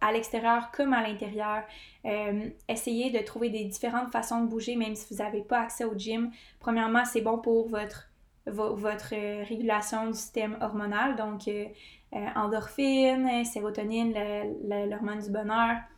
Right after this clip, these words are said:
Assurez-vous de bouger beaucoup, ça va vous faire du bien pour l'anxiété aussi, peut-être dans une situation de stress comme ça, mais, euh, dans le fond, vous libérez du virus. Euh, liquide,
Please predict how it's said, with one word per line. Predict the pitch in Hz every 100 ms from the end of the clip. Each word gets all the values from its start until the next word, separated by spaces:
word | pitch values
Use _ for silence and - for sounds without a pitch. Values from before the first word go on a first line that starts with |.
| - - - - - - - -
Assurez-vous | - 220 233 226 226
de | 226 214
bouger | 226 226 240
beaucoup, | 226 233 262 254 254 - -
ça | 226
va | 208
vous | 202
faire | 233 233
du | 214
bien | 226 233 247 240 -
pour | - 220 214
l'anxiété | 202 190 214 214 269
aussi, | 254 - 254
peut-être | 220 214 214
dans | 214
une | 208
situation | 202 214 208 214
de | 208
stress | 202 220 220
comme | 214
ça, | 202 240
mais, | 226 214 226 - - - -
euh, | 208 208 202 226 - - - - - - -
dans | 208
le |
fond, | 202 208 214
vous | 208
libérez | 220 208 208 220
du | 208
virus. | 202 202 247 311 - - - - - 220
Euh, | 208 208
liquide, | 214 226 285 - 302 247 226